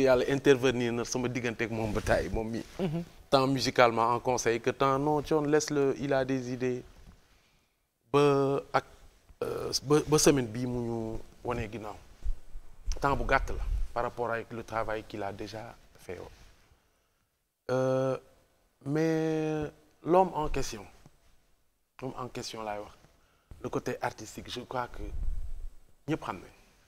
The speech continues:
Speaker 2: Ouais, résultat baa ngi fi.
Speaker 1: Mais, euh, pourquoi quelqu'un comme Thione Seck chante dans les textes comme il chante? Pourquoi il a ce grand côté humain?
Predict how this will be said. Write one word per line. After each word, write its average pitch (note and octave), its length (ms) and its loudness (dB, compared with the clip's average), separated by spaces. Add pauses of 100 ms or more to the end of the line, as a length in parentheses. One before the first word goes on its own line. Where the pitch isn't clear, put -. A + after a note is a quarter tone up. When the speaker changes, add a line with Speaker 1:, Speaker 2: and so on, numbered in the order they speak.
(340)
Speaker 2:
Ouais, A2+ 220 -8
résultat C3 420 -2
baa G#2+ 160 0
ngi G#2+ 80 -8
fi. G#2+ 120 -8
Speaker 1:
Mais, D#3 480 2
euh, D#3+ 200 4
pourquoi A#3 640 6 (760)
quelqu'un F3 360 4
comme F3+ 200 0
Thione D#3+ 240 0
Seck C3 220 0 (680)
chante E3+ 340 4 (1120)
dans D3 140 4
les C#3+ 140 4
textes - 340 -6 (180)
comme C3 180 4
il A2 140 -2
chante? - 240 -2 (1800)
Pourquoi A3 400 4
il E3 200 2
a C#3+ 340 0 (160)
ce - 140 0
grand D#3 380 -2 (120)
côté B2 340 -8
humain? B2 340 -6